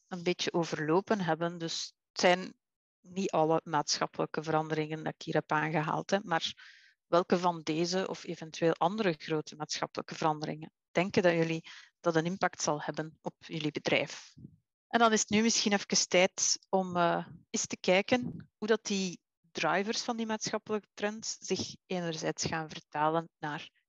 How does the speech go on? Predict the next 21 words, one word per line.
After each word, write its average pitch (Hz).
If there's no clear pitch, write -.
nieuwe 160
producten. 165
En 180
met 170
andere 160
woorden, 156
dat 151
zijn 156
dan 156
vooral -
die -
consumententrends. -
Maar 175
ook 190
naar 165
trends 165
op -
niveau 156
van -
processing. 208
Dus 165